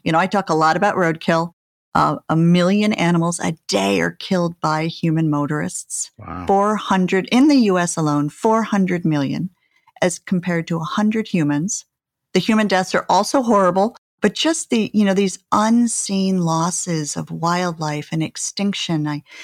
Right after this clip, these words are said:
Speaker 1: just came back from Galapagos. I was learning a lot about that. How can we open our eyes to these things and, and how can we be better neighbors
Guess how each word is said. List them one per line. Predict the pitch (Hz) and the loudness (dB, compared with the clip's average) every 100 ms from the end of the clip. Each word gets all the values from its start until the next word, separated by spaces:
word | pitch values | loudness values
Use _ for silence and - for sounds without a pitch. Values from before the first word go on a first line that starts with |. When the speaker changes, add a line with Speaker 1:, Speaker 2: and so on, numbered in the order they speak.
| - | -14
Speaker 1:
just | - - | -12 -4
came | 233 202 | 0 0
back | 180 170 | -2 -2
from | 185 175 | -2 0
Galapagos. | 170 160 170 185 175 147 147 - | 0 0 0 -2 -4 -4 -4 -6
I | 156 | -6
was | 151 - | -8 -4
learning | 160 165 160 | -2 0 0
a | 156 | 0
lot | 151 156 | -2 -4
about | 151 151 - | -4 -6 -4
that. | 165 160 - | -2 -2 -2
How | 262 | -6
can | 311 415 | -4 -4
we | 370 262 | 0 0
open | 262 233 | 0 0
our | 196 175 | 0 0
eyes | 170 175 | -2 -4
to | - | -6
these | 170 160 | -6 -6
things | - 151 156 - | -4 -2 -2 -2
and, | 160 - - - _ | -6 -6 -20 -20 _
and | - 190 | -2 0
how | 226 | 0
can | 240 381 349 | -2 -2 2
we | 226 | 2
be | 240 180 196 | 2 0 0
better | - 165 180 | 0 0 2
neighbors | 165 151 156 165 143 143 - | 2 2 0 -2 -6 -6 -12